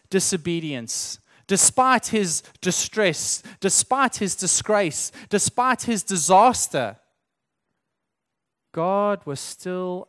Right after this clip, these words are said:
able to use Jonah. He was still able to take all of that rubbish and turn it into something good.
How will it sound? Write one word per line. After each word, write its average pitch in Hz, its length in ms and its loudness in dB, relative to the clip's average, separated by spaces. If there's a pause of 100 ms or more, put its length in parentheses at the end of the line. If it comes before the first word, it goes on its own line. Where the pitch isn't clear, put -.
able 139 640 -8 (420)
to - 140 -16
use 135 360 -12
Jonah. 113 420 -10
He 113 200 -12
was 156 140 -2
still 226 360 2
able 202 300 0
to - 160 -8
take - 400 -6 (160)
all 220 240 2
of 247 80 2
that 254 160 -4
rubbish 165 560 -2 (360)
and 139 140 -12
turn 208 380 -6
it 135 160 -6 (480)
into 135 200 -14
something 135 480 -8
good. 107 360 -10